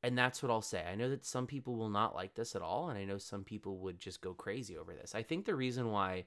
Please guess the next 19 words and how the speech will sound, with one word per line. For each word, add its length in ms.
it 140
probably 320
wasn't, 380
you 100
know, 240
bigger 420
is 120
that 280
this 180
was 120
an 80
art 200
film. 280
Like, 140
it 120
really 260
was. 320
It, 160
it, 140